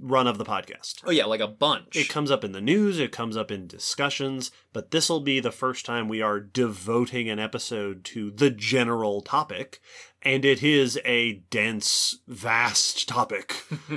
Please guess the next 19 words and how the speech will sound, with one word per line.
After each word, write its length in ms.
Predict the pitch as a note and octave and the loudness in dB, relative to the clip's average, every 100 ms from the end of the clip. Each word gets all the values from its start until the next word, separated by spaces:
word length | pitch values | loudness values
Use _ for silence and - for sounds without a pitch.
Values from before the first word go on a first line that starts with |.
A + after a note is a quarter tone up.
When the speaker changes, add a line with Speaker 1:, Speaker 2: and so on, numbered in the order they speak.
| D3+ C3 - - | -10 -14 -12 -2
Speaker 1:
Ichnology 840 | C3+ B2+ B2+ C#3 E3 E3+ D#3+ D#3 | -2 0 4 6 6 2 2 4
is 220 | C3 A2+ A2 | 4 2 -4
the 100 | A2+ | -2
study 480 | - C3+ A#2+ A#2+ | 0 0 2 2
of 180 | B2 A2 | 0 -2
traces, 1120 | - - - C#3+ F3 F3 A2 F#2+ B2+ C#4 - - - - | -6 -4 -4 2 2 2 0 -2 -4 -4 -6 -10 -20 -16
that 280 | - A2+ A#2 C#3 | -4 -2 -2 -2
is, 480 | A#2+ A2 G#2 G2 - _ _ _ | -4 -2 -6 -8 -16 _ _ _
evidence 800 | D#3+ D#3 D3 D#3 D#3 D#3 D3+ - - - | 2 4 4 2 4 2 2 -2 -2 0
of 560 | C#3 C#3 C3+ B2 B2 - _ _ - | 4 8 6 4 -6 -20 _ _ -8
activity 760 | B2 C#3 - - E3 D3 D3+ D3 | -2 -2 -4 0 2 2 4 4
of 100 | B2+ | 6
organisms 760 | B2 A2 G#2+ G2 G#2 G2 F#2+ - _ _ - | 4 2 -4 -4 -8 -8 -12 -16 _ _ -2
in 180 | C#3 | 0
the 160 | B2 A#2 | 0 0
environment. 600 | A2 G2+ C#2 - _ - _ _ _ | -2 -4 -8 -14 _ -20 _ _ _
Footprints, 920 | - E3+ E3+ - D3 C#3 C#3 - - _ _ - | -2 2 2 2 0 0 0 -4 -6 _ _ 0
bite 280 | B2 B2+ B2 | 2 4 2
marks, 800 | B2+ B2 B2 - - - - | 2 4 2 0 0 0 -4